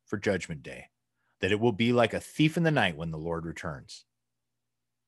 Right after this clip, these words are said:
For no one knows the time. Let me repeat that.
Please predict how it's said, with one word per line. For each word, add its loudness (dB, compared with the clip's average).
For -2
no 4
one 6
knows 6
the -2
time. -2
Let -2
me 2
repeat 2
that. -4